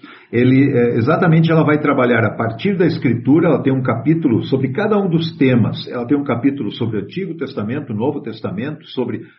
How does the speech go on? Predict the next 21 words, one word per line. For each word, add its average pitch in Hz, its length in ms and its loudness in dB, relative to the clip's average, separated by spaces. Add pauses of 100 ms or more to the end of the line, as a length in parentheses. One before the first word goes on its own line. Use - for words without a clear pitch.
as - 180 -14
confissões 147 680 -4
da 120 100 -2
Igreja 110 440 -2
Antiga, 139 500 -2
sobre 107 200 -4
as 101 100 -6
confissões 123 580 -2
luteranas 120 720 0 (360)
e 156 140 -4
sobre 180 560 0
a 160 140 0
abordagem 143 720 0
contemporânea 131 800 0
do 113 160 -6
tema. - 320 -6 (240)
Então, 214 220 0
eu 170 80 -2
recomendo, 165 540 0
de - 120 -4
fato, 131 360 -2